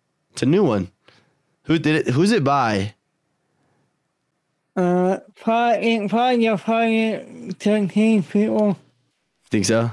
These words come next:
Speaker 1: Oh, f-, from the creators of Friday the thirteenth game. There we go.
Speaker 2: Yeah.
Speaker 1: And then we saw this
Speaker 2: Ah.
Speaker 1: trailer, and it got
Speaker 2: Woo!
Speaker 1: weird.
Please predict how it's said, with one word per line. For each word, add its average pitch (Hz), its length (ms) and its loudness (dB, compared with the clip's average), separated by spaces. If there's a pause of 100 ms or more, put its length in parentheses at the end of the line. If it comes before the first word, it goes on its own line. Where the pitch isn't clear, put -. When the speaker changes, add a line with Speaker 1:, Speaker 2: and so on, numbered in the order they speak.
(140)
Speaker 1:
Oh, 127 180 2
f-, 101 80 0
from 117 320 -2
the 107 80 2
creators 104 340 0
of 101 80 -2
Friday 92 180 0
the 98 100 2
thirteenth 92 400 -2
game. 90 180 0
There 95 120 -2
we - 100 -4
go. - 60 -6 (640)
Speaker 2:
Yeah. 196 180 0 (1700)
Speaker 1:
And 120 140 0
then 151 200 2
we 285 120 4
saw - 280 0
this 117 260 2
Speaker 2:
Ah. 107 80 0
Speaker 1:
trailer, 87 640 0
and 107 180 0
it 202 200 0
got 247 380 2
Speaker 2:
Woo! 554 360 4
Speaker 1:
weird. 110 480 0